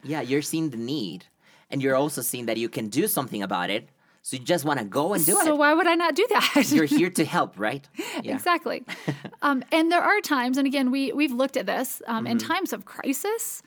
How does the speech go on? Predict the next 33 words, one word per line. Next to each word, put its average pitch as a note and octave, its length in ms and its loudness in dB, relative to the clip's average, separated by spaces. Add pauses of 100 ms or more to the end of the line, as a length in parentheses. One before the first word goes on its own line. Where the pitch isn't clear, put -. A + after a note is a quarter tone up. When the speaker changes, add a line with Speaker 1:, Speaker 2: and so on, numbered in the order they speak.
(280)
Speaker 2:
right C4 180 0
now C4 240 2
in A3 120 -4
covid, D4+ 580 -2 (320)
Speaker 1:
Yeah. A3 140 -4
Speaker 2:
that D#4 260 2
is C4 260 2
an G#3+ 120 -2
appropriate G3+ 500 -8
response. - 720 -10
Speaker 1:
It G#3 100 -12
is. G2+ 140 -12 (140)
Speaker 2:
You C4 160 4
don't C4+ 220 2
have B3 280 -2
food, B3 540 -2
here's - 320 -6
food. G#3 340 -4
<laughs> - 40 -20
You D#4 120 6 (160)
don't F4 180 6
have D4 200 2
Speaker 1:
<laughs> - 100 -4
Speaker 2:
clothes, B3+ 360 0 (120)
here's A#3+ 280 -2
clothes. G3+ 400 -8 (560)
Um, A3+ 280 -2 (400)
so C4 240 2
in C4+ 180 2
times D#4+ 360 -2
of, A#3 440 -2 (140)
of A3+ 500 -8
relief C4 540 0